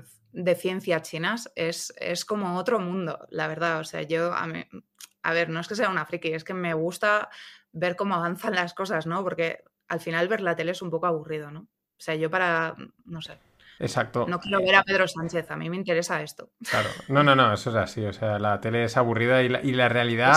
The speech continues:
Speaker 1: Pues sí.
Speaker 2: eh, supera la fic-, la realidad de, la ficción de real supera la propia ficción.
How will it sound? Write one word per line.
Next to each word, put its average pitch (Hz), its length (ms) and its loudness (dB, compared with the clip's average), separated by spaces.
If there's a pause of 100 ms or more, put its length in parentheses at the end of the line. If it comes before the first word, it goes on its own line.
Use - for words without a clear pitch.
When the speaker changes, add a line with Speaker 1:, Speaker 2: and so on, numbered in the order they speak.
(100)
Speaker 1:
Pues 233 120 -10
sí. - 60 -12
Speaker 2:
eh, 131 220 0
supera 143 400 2
la 156 120 8
fic-, - 380 -2
la 135 180 2
realidad 131 380 4
de, 180 180 2
la 139 140 4
ficción 156 480 2
de 202 80 8
real 190 420 8
supera 156 420 6
la 135 280 4
propia 127 280 4
ficción. 135 500 0